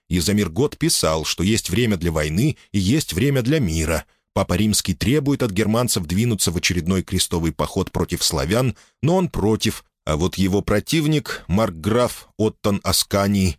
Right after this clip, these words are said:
наоборот, точит против венедов мечи. Следовательно, для славян будет лучше, если новым правителем Священной Римской империи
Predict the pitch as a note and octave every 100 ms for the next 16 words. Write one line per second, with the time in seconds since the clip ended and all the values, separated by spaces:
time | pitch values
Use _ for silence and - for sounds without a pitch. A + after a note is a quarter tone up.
0 | _ - C3+ D#3 C#3+ G2+ A#2 A#2+ - _
1 | _ - C3+ - B2 - F#2 G2+ E2 D#2+
2 | F2+ G2 F#2+ - F2+ D#2+ - C#2+ C#2+ -
3 | _ _ _ - F2 F2+ G#2+ A#2 A#2+ A#2+
4 | B2 - - F#2 A2+ A2 G#2 A#2 G#2 F#2+
5 | F2 - B2 - G2 F#2+ - F#2 F#2+ F#2
6 | F2 F2+ F#2+ F#2 F2 E2+ F#2 - F#2+ F2+
7 | E2 F#2 E2+ - E2 D#2 D2+ C3 B2 G#2+